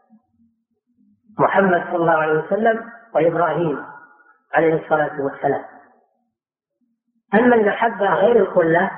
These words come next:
فإن الله سبحانه وتعالى يحب جميع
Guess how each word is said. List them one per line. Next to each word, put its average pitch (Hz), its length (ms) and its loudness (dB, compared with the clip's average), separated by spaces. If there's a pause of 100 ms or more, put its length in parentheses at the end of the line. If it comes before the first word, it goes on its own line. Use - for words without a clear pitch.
(1200)
فإن 233 280 4
الله 202 440 2
سبحانه 208 460 0
وتعالى 196 580 2
يحب 208 380 0
جميع 220 360 0